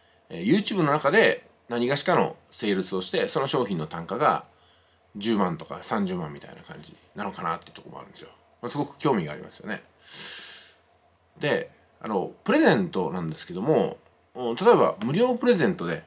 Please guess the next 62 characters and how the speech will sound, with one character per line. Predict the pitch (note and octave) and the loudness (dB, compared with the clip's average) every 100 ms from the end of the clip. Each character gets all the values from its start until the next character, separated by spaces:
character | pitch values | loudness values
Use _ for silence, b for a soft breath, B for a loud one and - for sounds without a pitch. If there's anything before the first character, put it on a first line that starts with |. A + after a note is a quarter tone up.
| - | -2
無 | D3+ | 2
料 | A3 C#4+ D4+ | 4 4 6
で | E4+ A2 - | 4 2 -4
百 | - C#3 D3+ | -12 -4 4
万 | A#2+ | 4
円 | E2+ | 2
稼 | F2+ - | -4 -10
ぐ | D#2+ | -10
方 | E2 D#2+ | -8 -8
法 | D#2+ | -4
が | F#2 G2+ - | 0 0 -2
ド | - D#3+ | 4 6
ー | E3+ | 6
ン | - | 2
と | |
目 | F#2+ | 2
の | G#2+ | 2
前 | G#2 | 2
に | F2 | 0
あ | D2 | -4
っ | |
た | - | -10
と | - | -16
し | - | -10
て | |
も、 | G#2 G2+ - b b b | -6 -6 -8 b b b
そ | F#3+ | -2
の | |
百 | E3 E3+ G3 | 0 0 4
万 | A#3+ | 4
円 | A#3 | 4
稼 | A#3 A3+ | 2 -2
ぐ | C3+ | -4
方 | - G2+ | -2 -2
法 | - F2+ F#2 | -2 -2 0
が | B2 D#2+ - _ _ _ - | 2 2 -2 _ _ _ -8
い | C3 | 0
た | |
だ | D#3 C3+ | 4 4
い | C3 | 2
て、 | D3+ F#2 | 2 2
そ | C#3 | 4
れ | |
が | B2 | 4
無 | C#3+ | 6
料 | F3 A2+ | 6 6
な | E2 | 4
ん | |
だ | D2 | -4
け | D2+ | -8
ど | |
も、 | B2 | -6
そ | C#3 | 0
れ | G#3+ | 2
を | |
使 | A3 - C#4 | 2 4 6
う | A3 | 6
の | C#3 | 4
に、 | D3+ G#2 - _ b b b b b b _ _ - | 2 0 -4 _ b b b b b b _ _ -2
例 | |
え | C3 | 2
ば | G2 | 2